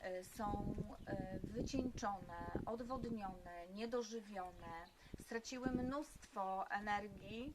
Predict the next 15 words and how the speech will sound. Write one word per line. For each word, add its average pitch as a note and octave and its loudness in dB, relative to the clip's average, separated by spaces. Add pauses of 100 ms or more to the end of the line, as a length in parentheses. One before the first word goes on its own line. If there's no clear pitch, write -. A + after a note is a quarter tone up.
(120)
na G3+ 4
wybudzenie G#3 0
się. F3+ -6 (760)
E, G3 2 (1400)
do, G#3 -8 (240)
do - 0 (720)
pokarmu C4+ 6
jakby G3 0
jest G#3 -6
bardzo, A#3 8
bardzo A3 2
mało, F#3 0
tak? G3 0
No, A3+ 2 (200)
wprawdzie G#3+ -2